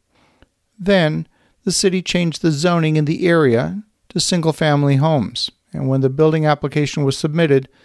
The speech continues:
the application was denied because it no longer complied with the zoning. But the city's the one who attached the deed restriction to the property as a condition of sale to begin with.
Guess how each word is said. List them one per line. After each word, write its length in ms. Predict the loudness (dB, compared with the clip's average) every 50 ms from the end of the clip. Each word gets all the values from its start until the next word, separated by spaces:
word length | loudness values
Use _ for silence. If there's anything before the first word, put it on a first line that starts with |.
| _ _ _ _ _ _
the 80 | -4 -2
application 560 | -2 -2 -2 -4 -4 -2 -2 -2 -2 -2 -2
was 160 | -2 -2 -2
denied 480 | -2 -2 0 2 2 2 2 2 0 0
because 240 | -2 -2 -2 -2 -2
it 100 | -2 0
no 160 | 0 0 2
longer 300 | 2 2 2 2 0 0
complied 460 | 0 -2 -2 0 0 0 0 0 -2
with 100 | -2 -2
the 100 | -2 0
zoning. 480 | 0 2 2 2 2 0 -2 -4 -8 -14 _ _ _ _ _
But 80 | -6 -2
the 100 | -2 0
city's 380 | 2 2 2 2 2 0 0
the 80 | 0 0
one 180 | 0 2 0 0
who 140 | 0 0
attached 420 | -2 0 0 -2 -2 -2 -4 -6 -8
the 60 | -4
deed 240 | 0 0 0 2 0
restriction 480 | 0 0 0 -2 -2 -2 -2 -4 -6
to 60 | -6 -6
the 60 | -6
property 440 | -4 -2 -2 -2 -2 -2 -2 -2 0
as 100 | 0 -2
a 80 | -2
condition 420 | -2 -2 -2 0 0 -2 -2 -2 -2
of 80 | -2
sale 240 | -2 0 0 0 0
to 100 | 0 -2
begin 280 | -2 0 0 0 2 2
with. 300 | 0 -2 -2 -6 -12 -20